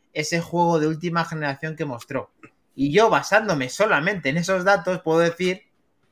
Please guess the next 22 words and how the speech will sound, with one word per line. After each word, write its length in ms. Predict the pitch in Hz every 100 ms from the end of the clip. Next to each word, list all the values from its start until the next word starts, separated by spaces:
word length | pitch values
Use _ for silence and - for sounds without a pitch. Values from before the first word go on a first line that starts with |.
| _
que 100 | 147
a 60 | 139
mí 160 | 170
me 100 | 196
deja 260 | 180 175 156
muy 160 | 156 175
tranquilo 600 | 190 175 175 170 170 165
que 100 | 139
Apple 300 | 143 165 143
tiene 560 | - 156 143 110 - -
la 100 | 151
intención 720 | 202 180 160 147 135 127 127 _ _ _ _ -
de 180 | 127 139
que 160 | 139
nuestros 380 | 139 131 139 131
productos 600 | 135 143 214 - 120 110
con 180 | - 143
última 380 | 202 175 151 170
generación 540 | 160 147 131 160 147
de 60 | 127
M 180 | 160
uno 380 | 147 143 151 180